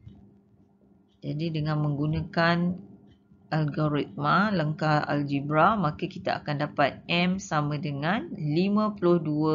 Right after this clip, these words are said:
point dua. M ialah nilai min. Jadi, seterusnya ialah soalan nombor dua.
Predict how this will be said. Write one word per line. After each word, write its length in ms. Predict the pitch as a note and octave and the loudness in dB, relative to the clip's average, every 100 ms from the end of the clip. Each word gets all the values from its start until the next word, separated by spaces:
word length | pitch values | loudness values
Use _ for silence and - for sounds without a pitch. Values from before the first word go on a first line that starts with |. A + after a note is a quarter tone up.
| D#3 | 0
point 480 | - C#3+ D#3 A3+ - - - - - _ _ | -4 -4 -2 -2 -6 -18 -20 -20 -20 _ _
dua. 480 | C#3 D#3+ D3 C3 - - - - - _ _ - _ _ _ _ - | -6 0 0 0 -4 -14 -18 -20 -20 _ _ -20 _ _ _ _ -4
M 240 | E3+ F#3 F#3 | 0 0 -2
ialah 480 | D#3 D3+ D3+ F#3 G#3 - | -4 -2 0 0 -2 -6
nilai 480 | D3+ D3+ E3 G#3+ B3 - | -4 0 0 0 -2 -6
min. 460 | D3+ D#3 E3 B2+ - - - - - _ _ _ _ _ _ _ _ _ _ _ _ - C6+ - C6+ - - - - _ _ _ _ _ _ _ _ _ _ _ _ _ _ _ | 0 2 2 0 -8 -18 -20 -20 -20 _ _ _ _ _ _ _ _ _ _ _ _ -20 -20 -20 -20 -20 -20 -20 -20 _ _ _ _ _ _ _ _ _ _ _ _ _ _ _
Jadi, 240 | - D3+ G#3 | 0 4 4
seterusnya 960 | A#3+ F3 D#3 F3+ - - B3+ C4+ C#4 | 4 0 4 4 4 -2 -12 -8 -6
ialah 320 | - F3 F3+ F#3+ | -2 2 2 0
soalan 720 | - E3+ - E3 E3+ E3 D#3 | -4 -2 0 2 2 2 2
nombor 320 | D3+ D#3 D#3+ | 2 2 2
dua. 220 | D#3+ E3+ | 6 6